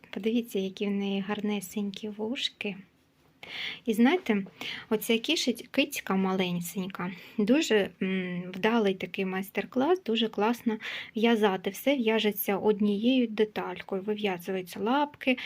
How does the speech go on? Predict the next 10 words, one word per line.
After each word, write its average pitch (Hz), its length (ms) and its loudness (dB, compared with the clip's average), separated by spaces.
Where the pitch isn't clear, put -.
вив'язуються, 196 840 0
прям 208 320 4
в'язуються 190 1080 -2
вушка, 233 760 0
хвостик, 240 960 0
і 220 140 0
трішки 247 440 2
хвостик 214 460 0
потім 208 400 0
пришивається, 233 1000 0